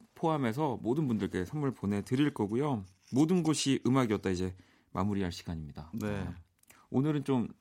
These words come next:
Speaker 1: 진땀 좀 나신 것 같은데
Speaker 2: 어,
Speaker 1: 지난주보단.
Speaker 2: 아, 근데 좀 더 편했어요.
Speaker 1: 아, 그래요?
Speaker 2: 그리고 자주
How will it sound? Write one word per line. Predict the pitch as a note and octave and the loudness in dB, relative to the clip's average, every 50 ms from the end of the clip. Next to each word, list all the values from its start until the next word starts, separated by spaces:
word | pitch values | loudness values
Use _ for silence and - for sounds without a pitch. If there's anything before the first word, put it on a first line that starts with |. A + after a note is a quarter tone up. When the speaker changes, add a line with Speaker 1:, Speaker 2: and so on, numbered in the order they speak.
| _ _ _ _ _ - - _ | _ _ _ _ _ -20 -20 _
Speaker 1:
진땀 | - - A#2 A2+ - B2+ A#2+ A2 G#2 | -8 -6 -4 0 2 2 2 2 0
좀 | G#2 G2+ F#2+ - - | -2 -2 -2 -4 -6
나신 | - - - F2+ F#2 A2+ A2 | -10 -10 -8 -6 -4 -4 -4
것 | G2+ | -4
같은데 | F2 E2 - - E2+ D#2+ E2 D#2+ | -4 -6 -8 -10 -10 -10 -8 -6
Speaker 2:
어, | D#2 C3+ C3+ C3 - - | -4 -2 -2 -2 -4 -2
Speaker 1:
지난주보단. | - G2 F#2+ F2+ D#2+ - F2 - E2 D#2+ E2+ F2+ - _ _ _ _ _ _ _ _ - | -4 -2 -2 -4 -6 -8 -10 -10 -10 -12 -12 -14 -18 _ _ _ _ _ _ _ _ -14
Speaker 2:
아, | C3+ | -10
근데 | - D3 D#3+ D#3 D#3 | -6 -2 -2 -2 -2
좀 | - - G3 F3+ | -2 -2 -2 -2
더 | E3+ - | -2 -2
편했어요. | - - A3 A#3 G#3+ G3+ - - A2+ A2 G#2 F#2 G2 A2+ | 0 0 2 2 2 0 0 -2 -2 -2 -2 -6 -8 -4
Speaker 1:
아, | G2 F2+ | -4 -2
그래요? | E2+ - - F#2 G#2 | -2 0 -2 -2 -2
Speaker 2:
그리고 | A2 B2 B2 A2+ | -2 -2 -2 -2
자주 | - - A2+ A#2 A2+ B2+ | -2 0 0 0 2 2